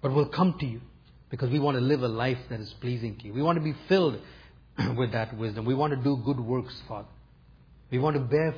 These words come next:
fruit in our lives and the lives of one another. <clears throat> We want to grow in our knowledge of you, Lord Jesus. We want you to become bigger in our lives like you have in Priyanka's life. We want you to strengthen us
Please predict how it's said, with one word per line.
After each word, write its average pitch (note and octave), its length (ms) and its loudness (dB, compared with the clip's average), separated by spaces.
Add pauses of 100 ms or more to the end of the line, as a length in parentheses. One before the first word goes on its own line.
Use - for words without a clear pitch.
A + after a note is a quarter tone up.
(100)
fruit D#3+ 200 0
in B2 100 -4
our C#3 180 -2
lives C3 280 -4
and A#2 100 -6
the A#2 60 -4
lives A#2 280 -4
of A2 100 -6
one G#2+ 160 -8
another. G#2+ 240 -10 (380)
<clears throat> - 400 2
We D3+ 80 6
want F#3 200 6
to C#3 80 0
grow F3+ 320 8
in E3 100 2
our C#3 160 4
knowledge C#3+ 320 2
of B2+ 140 0
you, C3+ 100 2
Lord B2 180 0
Jesus. A#2+ 240 0
We D#3+ 120 4
want G3 260 2
you A3 100 2
to F#3 80 2
become C3+ 380 0
bigger B2+ 260 2 (180)
in C#3+ 120 0
our D3 240 4
lives A#2+ 280 -2
like A#2 180 -4
you B2 80 -4
have A#2+ 200 -2
in A2+ 120 -4
Priyanka's A#2 500 -4
life. G#2+ 140 -14 (2750)
We A#2+ 100 2
want C3 240 2
you C#3+ 80 0
to C3+ 100 0
strengthen C#3+ 560 -4
us A2+ 140 -8